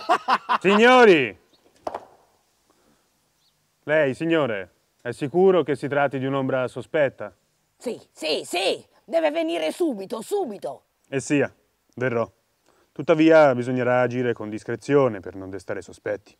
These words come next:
Speaker 2: Perciò se ne torni buonino buonino al suo collegio.
Speaker 1: Va bene. Ma, commissario, come si chiama lei?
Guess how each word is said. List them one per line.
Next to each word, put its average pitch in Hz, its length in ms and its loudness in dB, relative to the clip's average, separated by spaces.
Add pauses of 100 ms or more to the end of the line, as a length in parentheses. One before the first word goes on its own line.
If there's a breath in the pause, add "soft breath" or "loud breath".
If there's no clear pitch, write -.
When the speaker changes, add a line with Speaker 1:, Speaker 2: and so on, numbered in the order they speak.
Speaker 2:
Perciò 190 400 -2 (720 soft breath)
se - 140 -12
ne 147 120 -6
torni 196 380 0
buonino 160 380 0
buonino 127 400 -2
al 107 80 -8
suo 101 160 -14
collegio. 90 480 -14 (640)
Speaker 1:
Va 175 100 -12
bene. 139 300 -18 (640)
Ma, 247 220 -6
commissario, 233 520 -8
come 285 200 -8
si 254 120 -14
chiama 175 260 -8
lei? 127 240 -12